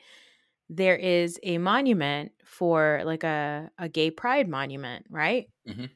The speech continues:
Speaker 1: It's called the Homo Monument.
Speaker 2: Go. Wow. Okay. All right.
Speaker 1: Yeah, because it, it's, like, very straightforward, right? Prostitutes, like, in,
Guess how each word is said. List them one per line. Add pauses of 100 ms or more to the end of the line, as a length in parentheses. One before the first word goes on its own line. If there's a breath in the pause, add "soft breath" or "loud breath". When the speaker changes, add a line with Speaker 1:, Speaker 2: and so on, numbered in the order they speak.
Speaker 1:
It's
called
the
Homo
Monument. (500)
Speaker 2:
Go. (840)
Wow. (260)
Okay. (420)
All
right.
Speaker 1:
Yeah,
because
it,
it's,
like,
very
straightforward,
right? (640 loud breath)
Prostitutes,
like,
in,